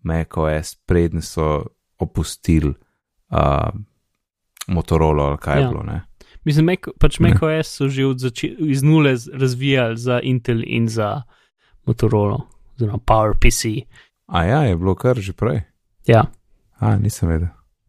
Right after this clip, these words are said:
Speaker 2: Mhm.
Speaker 1: Zanimivo, fajn, da sem na tem podcastu, ful dobro. A, pa naprej še na un hack, ki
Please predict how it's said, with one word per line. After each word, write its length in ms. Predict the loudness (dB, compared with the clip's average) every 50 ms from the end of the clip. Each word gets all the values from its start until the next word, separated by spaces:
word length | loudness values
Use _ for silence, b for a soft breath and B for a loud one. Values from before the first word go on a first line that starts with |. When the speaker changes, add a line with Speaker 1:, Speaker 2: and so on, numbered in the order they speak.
| _ _ -2
Speaker 2:
Mhm. 300 | 0 2 2 2 2 2 2 0 -2 -6 _ B B B B B B
Speaker 1:
Zanimivo, 460 | 0 4 4 6 6 6 6 4 4 4 4 2
fajn, 260 | 2 0 -2 -2 0
da 80 | -2 -4
sem 140 | -2 -2 -2
na 60 | 0
tem 160 | 0 -2 -2
podcastu, 520 | 0 0 -2 -2 -2 -4 -6 -6 -8 -12
ful 140 | -10 -8 -6
dobro. 200 | -4 -2 -2 -4 B B B B B B B
A, 400 | 0 2 4 6 6 6 4 4 2 -2 -6 -14 -20 -20 -20 _ _ _ _ -20 -18 -2
pa 160 | 2 2 4
naprej 480 | 6 4 4 2 2 2 4 4 4 4
še 140 | 2 -2 -2
na 100 | 0 0
un 160 | 2 0 0
hack, 720 | -2 -6 -4 0 2 2 2 0 -2 -8 -16 -16 -16 -20 _
ki 180 | _ -6 -4 -2